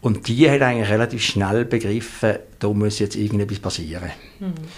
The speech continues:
Speaker 1: Und so ist dann eigentlich das ganz schnell, also relativ zügig vorausgegangen, dass man dringend muss einen neuen Ort finden für die Gassenküche. Ja.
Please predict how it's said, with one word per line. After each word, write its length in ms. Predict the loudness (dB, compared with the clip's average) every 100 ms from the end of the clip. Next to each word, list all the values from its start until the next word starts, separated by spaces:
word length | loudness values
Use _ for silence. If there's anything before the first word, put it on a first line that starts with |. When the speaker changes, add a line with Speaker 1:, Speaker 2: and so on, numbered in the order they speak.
| -10
Speaker 1:
Und 120 | 0 4
so 140 | 6
ist 160 | 6 6
dann 260 | 4 2
eigentlich 460 | 2 2 2 0 0
das 300 | -2 -4 -2
ganz 340 | 2 2 2
schnell, 560 | 2 2 2 2 4 4
also 140 | 4
relativ 440 | 2 0 0 -2 -6 -10 -12 -14 -2
zügig 480 | 0 2 0 -4
vorausgegangen, 880 | -10 -12 -6 -2 -2 0 2 2 2 -2 -8
dass 160 | -8 -4
man 120 | -4
dringend 360 | 0 0 0 0
muss 160 | 0
einen 100 | 0
neuen 420 | 2 2 4 2 2
Ort 260 | -2 -2 -2
finden 280 | -4 -2 -6
für 60 |
die 60 | -8
Gassenküche. 640 | -8 -8 -8 -6 -8 -8 -8
Ja. 240 | -6 -8